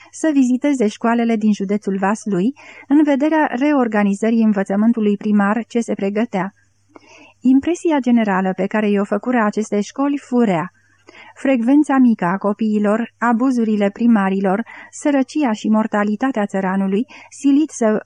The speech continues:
presteze munci în natură spre a acoperi vechile datorii, toate acestea îl făcură să creadă că școala devenise un lucru deprisos. Filozoful social, pregătit între Viena, Berlin și Putna,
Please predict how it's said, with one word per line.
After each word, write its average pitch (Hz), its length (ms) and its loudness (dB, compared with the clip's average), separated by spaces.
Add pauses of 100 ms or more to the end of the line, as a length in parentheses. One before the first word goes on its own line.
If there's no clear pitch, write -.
presteze 247 520 0
munci 220 300 4
în 208 100 0
natură 208 420 0
spre 220 220 -4
a 214 100 0
acoperi 214 520 -2
vechile 208 420 -2
datorii, 208 540 -4 (580)
toate 349 220 0
acestea 294 420 0
îl 247 80 0
făcură 254 340 -4
să 220 160 -4
creadă 226 340 -2
că 208 300 -2
școala 269 460 -4
devenise 214 480 -2
un 208 180 2
lucru 214 260 0
deprisos. 196 600 -4 (680)
Filozoful 277 720 2
social, 208 600 0
pregătit 226 480 0
între 196 440 2
Viena, 220 420 2
Berlin 196 460 0
și 190 220 -4
Putna, 196 380 -2